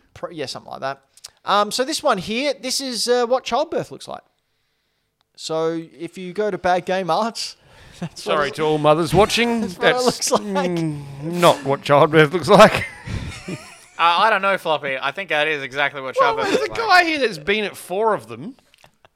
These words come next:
Speaker 3: Yeah, but
Speaker 2: That only, that, that, look. It's
Speaker 3: Yeah, but, like,
Speaker 2: no
Speaker 3: I
Speaker 2: more than one out of four looks like that.
Speaker 3: I got shown one video in year nine, and, like, you know.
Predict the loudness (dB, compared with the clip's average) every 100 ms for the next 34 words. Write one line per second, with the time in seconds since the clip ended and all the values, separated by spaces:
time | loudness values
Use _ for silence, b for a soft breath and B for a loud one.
0 | _ _ -4 0 2 4 6 6 4 -2
1 | -6 -6 -2 0 2 0 -2 -4 _ -6
2 | -4 -2 -2 -2 -2 -4 -2 2 4 4
3 | 2 0 0 0 0 -2 -4 -6 -6 -6
4 | -6 -6 -8 0 2 2 0 0 0 0
5 | -2 -8 -20 -8 -2 0 -2 -6 -8 -6
6 | -4 -4 -6 -10 -8 -8 -8 -10 -14 -16
7 | -14 -12 -6 -4 -4 -8 _ -14 -6 -6